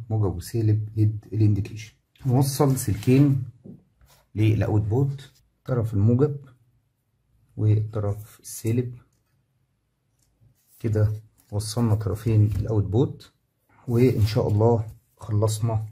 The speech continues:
كل شيء في الباور سبلاي. آه، اتمنى طبعا قبل ما نجرب، آه، دعائكم ولايك لكل الناس اللي وصلت معانا للمرحله دي من الفيديو، لان طبعا الفيديوهات دي بتاخد مننا مجهود، فمطلوب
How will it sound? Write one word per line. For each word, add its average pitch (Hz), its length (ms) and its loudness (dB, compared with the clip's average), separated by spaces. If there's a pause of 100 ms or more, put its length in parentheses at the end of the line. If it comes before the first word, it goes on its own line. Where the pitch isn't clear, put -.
(200)
كل 107 220 -2
شيء 123 260 -4
في 120 380 -2 (280)
الباور 110 280 -2
سبلاي. - 380 -8 (840)
آه، 104 220 4
اتمنى 120 280 2
طبعا 120 320 0
قبل 104 140 0
ما 92 140 2
نجرب، 131 480 0 (160)
آه، 90 360 0
دعائكم 139 640 -2 (160)
ولايك 120 1120 2 (220)
لكل 107 480 0
الناس 104 340 0
اللي 87 300 -2
وصلت 104 380 -4
معانا 104 440 2 (140)
للمرحله 92 440 -2
دي 95 100 -4
من 95 120 2
الفيديو، 110 420 2 (600)
لان 98 220 0
طبعا 98 320 0
الفيديوهات 90 320 2
دي 107 220 2
بتاخد 107 280 2
مننا 107 580 4
مجهود، 107 560 -2
فمطلوب 107 1200 0